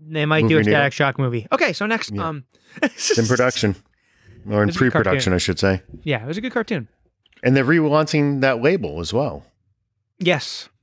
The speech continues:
Speaker 2: That, um, that it's interesting, even though they're downsizing the publishing, they're relaunching some of the smaller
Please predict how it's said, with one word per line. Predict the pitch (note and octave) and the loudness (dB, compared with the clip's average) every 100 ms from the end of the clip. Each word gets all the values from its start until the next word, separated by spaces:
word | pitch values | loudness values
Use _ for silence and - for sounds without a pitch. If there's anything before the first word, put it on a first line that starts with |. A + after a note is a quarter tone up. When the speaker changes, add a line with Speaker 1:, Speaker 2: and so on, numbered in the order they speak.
| _ _ _ _ A2 G2 F#2+ | _ _ _ _ -20 -12 -4
Speaker 2:
That, | G2 F#2+ F#2 G#2+ | -2 -2 -4 -2
um, | G#2+ G#2 G2+ G2+ | 0 2 2 0
that | G#2+ G#2+ _ _ D3+ | 0 -2 _ _ 0
it's | C3+ - | 2 2
interesting, | E3 D3+ B2 A2 A#2+ A#2 | 2 2 0 2 0 2
even | B2+ C3 | 2 4
though | B2+ A#2+ | 4 4
they're | A2 | 4
downsizing | F#2+ G2+ A2+ G#2+ A#2 G2+ | 2 2 2 2 2 2
the | G2 | 0
publishing, | F#2+ G#2 A2+ A#2+ | 0 -2 0 2
they're | A2 F2+ | 2 0
relaunching | F2 G#2+ G2+ G2 G2+ G2 F2+ | 0 0 4 2 2 0 -2
some | G2+ F#2+ | 0 0
of | |
the | F2+ | -2
smaller | - G2 F#2+ F#2 F2+ | 0 2 4 2 -2